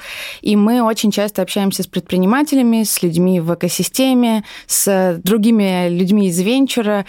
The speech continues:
И в целом ситуация такая, что преимущественно это молодые люди. Очень мало девушек в венчуре. И как стартаперов, так и, в принципе, там, управляющих портфелями и, в принципе, в фондах.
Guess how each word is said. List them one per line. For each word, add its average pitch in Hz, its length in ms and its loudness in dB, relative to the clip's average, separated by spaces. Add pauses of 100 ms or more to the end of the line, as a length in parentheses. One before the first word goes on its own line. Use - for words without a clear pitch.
(160)
И 208 160 2
в - 80 -12
целом 233 600 0
ситуация 214 520 -2
такая, 226 320 -2
что 226 180 -4
преимущественно 196 680 0
это 190 320 0
молодые 180 360 0
люди. 165 360 0 (220)
Очень 220 440 2 (180)
мало 190 400 2
девушек 180 540 -2
в 165 40 -4
венчуре. 175 460 -2 (300)
И 202 720 2
как 190 160 -4
стартаперов, 240 920 -2
так 185 300 -2
и, 180 520 0
в - 160 -12
принципе, 190 520 0
там, 165 260 -4
управляющих 190 840 -2
портфелями 185 920 0
и, - 60 -6
в - 120 -18
принципе, 190 440 -2
в - 40 -8
фондах. - 480 -4